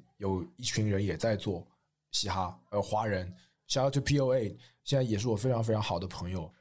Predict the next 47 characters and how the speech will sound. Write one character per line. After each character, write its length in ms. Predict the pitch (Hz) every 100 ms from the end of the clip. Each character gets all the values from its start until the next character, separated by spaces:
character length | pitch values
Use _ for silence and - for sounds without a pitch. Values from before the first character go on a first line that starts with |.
| _
然 120 | 113
后 80 | 123
其 160 | 123 131
实 60 |
他 300 | 143 - 226
给 200 | 285 120
了 80 | 107
我 140 | 131 98
一 80 |
个 80 | 107
启 180 | 104 98
发， 160 | 87 98
说 160 | 117 123
，“哎， 100 | 233 -
以 120 | - 147
前 180 | 175
觉 80 | 220
得 80 | 202
嘻 160 | - 180
哈 160 | 180
是 320 | 185 170 131 -
遥 180 | 131 113
不 100 | 160
可 200 | - 92
及 200 | 85 90
的， 160 | 90 - _ _ _ _ -
你 100 | 156
又 100 | 165
是 140 | 156
留 260 | 123 104 170
学 220 | - 95
生， 160 | 104
又 100 | 98
是 120 | 147 139
华 340 | - 92 117
人。” 140 | 117 92 104 - _ -
然 100 | 139
后 60 |
他 80 | 147
们 80 | 165
当 140 | 160
时 60 | 151
出 180 | - 151
了 60 |
一 20 | 147
个 60 |
cipher 460 | - 143 156 160